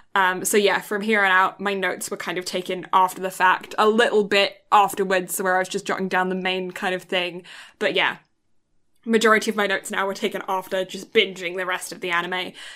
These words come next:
because my dude, fucking cool. Um, episode twenty is called Pretend Family. Dude wasn't actually dead? What? Biggest heartbreak in anime ever.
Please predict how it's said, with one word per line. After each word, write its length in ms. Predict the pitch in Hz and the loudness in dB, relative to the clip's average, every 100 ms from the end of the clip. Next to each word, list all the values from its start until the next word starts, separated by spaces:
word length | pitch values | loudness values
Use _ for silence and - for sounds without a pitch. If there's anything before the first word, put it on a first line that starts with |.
| - _ | -20 _
because 380 | 226 247 220 | -4 2 2
my 160 | 208 202 | 4 0
dude, 760 | 170 - 220 214 202 180 180 - _ _ | 0 2 6 6 6 4 -2 -10 _ _
fucking 480 | - - 190 - 180 | -10 2 2 2 -8
cool. 420 | 175 185 - - - _ _ _ - - _ _ - | -4 -6 -6 -12 -18 _ _ _ -20 -20 _ _ 2
Um, 440 | 214 208 208 202 - 247 | 4 6 2 -4 -2 0
episode 400 | 254 262 277 - | 0 2 0 0
twenty 360 | 240 262 339 - | -4 -4 -6 -8
is 120 | 202 | -12
called 380 | - 196 190 - | -8 -8 -8 -10
Pretend 600 | 202 - - 196 214 - | -10 -6 -8 -8 -10 -14
Family. 680 | - - 87 71 67 110 - _ _ _ _ _ _ | -12 -8 -6 -8 -12 -14 -18 _ _ _ _ _ _
Dude 260 | 277 320 392 | 4 6 6
wasn't 280 | 392 381 381 | 8 8 6
actually 560 | 277 285 320 370 330 285 | 8 6 6 4 4 2
dead? 600 | 226 269 247 247 339 392 - - - | 2 6 8 8 6 4 0 -8 -4
What? 1000 | 285 277 339 370 - 440 466 - - - - - _ _ _ _ _ _ _ _ - - 359 269 - | 4 8 10 10 8 8 8 4 -2 -2 -10 -20 _ _ _ _ _ _ _ _ -14 -12 -10 -12 2
Biggest 340 | 262 262 262 | 4 4 2
heartbreak 460 | 254 233 226 226 226 | 4 4 4 0 0
in 80 | |
anime 520 | 220 208 208 202 202 - - | 2 2 2 0 -2 -4 0
ever. 600 | 226 226 226 233 214 196 | 2 4 4 4 4 0